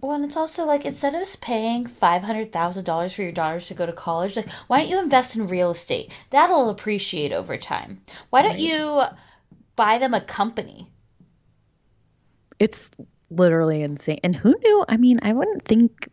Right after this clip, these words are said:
Speaker 2: she'd have that much money, to be honest.
Speaker 1: He's a huge fashion designer, though. He's worth, like,
Speaker 2: Yeah.
Speaker 1: eighty million dollars.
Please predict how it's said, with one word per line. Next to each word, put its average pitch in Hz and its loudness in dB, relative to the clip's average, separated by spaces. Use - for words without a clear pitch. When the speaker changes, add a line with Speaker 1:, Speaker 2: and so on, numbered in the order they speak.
Speaker 2:
she'd - 0
have 156 2
that 165 0
much 165 0
money, 180 4
to - 0
be 240 -2
honest. 190 0
Speaker 1:
He's 277 -12
a 302 -14
huge 269 -12
fashion - -8
designer, 175 -12
though. - -14
He's 302 -12
worth, 359 -8
like, 262 -4
Speaker 2:
Yeah. 165 0
Speaker 1:
eighty 202 -2
million 180 -8
dollars. 165 -8